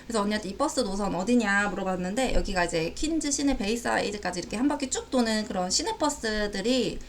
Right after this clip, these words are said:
여기 다닌대요. 여기 다니고, 조금만 또 걸어 나가면 이제 맨하탄 가는 그런 고속버스도 탈 수 있는 그런 정류소가 다 있었고,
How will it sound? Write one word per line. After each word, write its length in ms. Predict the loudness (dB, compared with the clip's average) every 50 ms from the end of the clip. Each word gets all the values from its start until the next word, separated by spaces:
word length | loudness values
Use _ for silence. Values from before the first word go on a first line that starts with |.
| -12 -4 -2
여기 180 | 0 0 0
다닌대요. 600 | 0 2 2 2 4 4 2 0 -2 -2 -2 -4 -4
여기 200 | -4 -4 -4 -6
다니고, 420 | -6 -6 -6 -4 -2 -2 -2 -2 0
조금만 320 | 4 4 6 6 6 4
또 80 | 2 0
걸어 280 | 2 2 4 4 6 4
나가면 360 | 4 2 2 0 0 0 -2
이제 140 | -2 -2 0
맨하탄 380 | 0 2 2 2 2 0 -2
가는 280 | -2 -2 -2 -2 -4 -4 -4
그런 280 | -2 -2 -2 -2 -4 -6 -10 -14 -16 -16 -16 -18 -12 -8
고속버스도 680 | -2 0 0 2 2 0 -2 -2 -4 -6 -6 -6 -4
탈 160 | 0 0 0
수 160 | 2 2 2 2
있는 400 | 2 2 2 2 0 0 -2 -2
그런 140 | -4 -4
정류소가 560 | -4 -2 -2 0 0 0 -2 -4 -4 -4 -4 -4
다 100 | -4 -6
있었고, 640 | -6 -6 -6 -8 -6 2 4 6 6 6 6 2